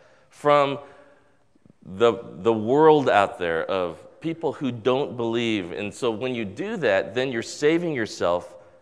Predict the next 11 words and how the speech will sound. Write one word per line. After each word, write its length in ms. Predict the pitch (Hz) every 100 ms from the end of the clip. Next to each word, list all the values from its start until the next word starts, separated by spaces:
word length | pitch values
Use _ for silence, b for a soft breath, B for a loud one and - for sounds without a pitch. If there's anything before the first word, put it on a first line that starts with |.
| B -
perhaps, 640 | 127 165 151 107 - - - B B
from 180 | 127 120
any 160 | 123
suffering 600 | 104 - 156 156 165 147
or 120 | 117
opposition 720 | 101 123 123 104 117 - 110 98 B B
or 100 | 98
persecution. 920 | - 117 - 92 - 107 - 64 - b b b b
We 120 | 139
call 300 | - 147 135
this 280 | 127 120